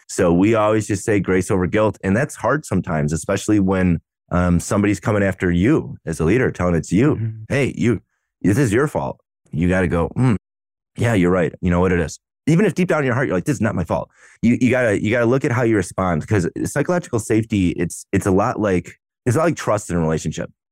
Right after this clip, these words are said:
Speaker 1: You know, you can break that. In, in one dumb mistake, you can break that trust, years of trust that you built. And same thing with psychological safety. You could blow up on a team member or get really, really critical and really make them feel bad, and you just broke that whole thing. They are never gonna share with you ever again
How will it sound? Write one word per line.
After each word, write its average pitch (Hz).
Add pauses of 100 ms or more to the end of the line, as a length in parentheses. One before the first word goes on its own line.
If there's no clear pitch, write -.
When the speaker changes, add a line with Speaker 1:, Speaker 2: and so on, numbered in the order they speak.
(100)
Speaker 1:
You 90
know, 87
you 110
can 107
break 92
that. 78 (240)
In, 92
in 90
one 98
dumb 95
mistake, 82
you 85
can 80
break 80
that 80
trust, 80
years 82
of 76
trust -
that -
you 67
built. - (320)
And 85
same 104
thing 98
with 87
psychological 82
safety. 73
You 82
could 110
blow 87
up 110
on 110
a 104
team 104
member 87
or 82
get -
really, 87 (120)
really 101
critical 110 (360)
and 87
really 110
make 107
them 101
feel 104
bad, 85
and 85
you 87
just 87
broke 85
that 76
whole 78
thing. 76
They 78
are 76
never 78
gonna 76
share 71
with 69
you 71
ever 67
again -